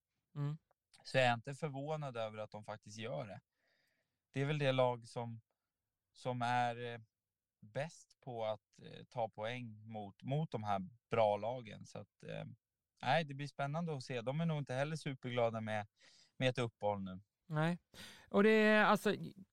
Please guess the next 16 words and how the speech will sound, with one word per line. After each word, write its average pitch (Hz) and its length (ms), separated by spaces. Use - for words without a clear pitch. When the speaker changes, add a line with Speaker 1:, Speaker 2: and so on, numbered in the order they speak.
Speaker 1:
jag 208 420
vill 202 340
väl, 196 340
eh, 190 200
hi-, 196 260
hinta 190 340
lite. 196 300
Växjö 180 520
få-, - 260
kommer 185 400
få 185 180
det 180 100
tufft. 185 380
Har 180 160
bara 180 220
gjort 180 180